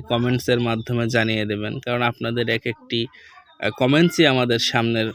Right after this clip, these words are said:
অন্য একটা ভিডিও বানানোর প্রেরণা। আহ, তো রাজকুমার গানটি দেখে কিন্তু সবাই খুশি, বেশি বেশি করে দেখবেন এবং ট্রেন্ডিংয়ের শীর্ষে রাখবেন। ধন্যবাদ সবাইকে গানটি দেখার জন্য এবং আমার ভিডিওটি দেখার জন্য।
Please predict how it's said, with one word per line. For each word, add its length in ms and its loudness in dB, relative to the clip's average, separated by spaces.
অন্য 240 2
একটা 200 -2
ভিডিও 320 -2
বানানোর 460 -2
প্রেরণা। 340 -4
আহ, 1080 -6
তো 280 4
রাজকুমার 500 0
গানটি 360 2
দেখে 320 2
কিন্তু 320 0
সবাই 280 2
খুশি, 380 -6
বেশি 240 2
বেশি 280 2
করে 260 2
দেখবেন 420 2
এবং 220 0
ট্রেন্ডিংয়ের 540 0
শীর্ষে 340 0
রাখবেন। 340 0
ধন্যবাদ 400 0
সবাইকে 420 -4
গানটি 260 -6
দেখার 400 -4
জন্য 160 -2
এবং 200 -4
আমার 200 -4
ভিডিওটি 400 -6
দেখার 360 -10
জন্য। 160 -20